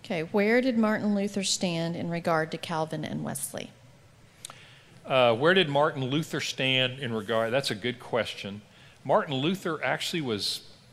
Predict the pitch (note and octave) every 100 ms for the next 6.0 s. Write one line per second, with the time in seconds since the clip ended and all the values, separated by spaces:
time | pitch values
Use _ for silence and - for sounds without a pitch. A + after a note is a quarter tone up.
0 | - - D3 D3+ C#3+ A2+ C3 A2+ F#2 -
1 | A#2 D2+ - - - - A#2+ G#2+ - C3+
2 | A2+ F#2+ F2 F2 G2 - G#2+ F#2+ G#2 A2+
3 | G#2 - A#2+ A2 A#2 C3 C#3 E3 - -
4 | D#3 C3 B2+ B2+ C3+ B2 A2 B2+ - A#2
5 | G#2+ G#2 A#2 B2+ - G2 G2 F#2 F#2+ F#2+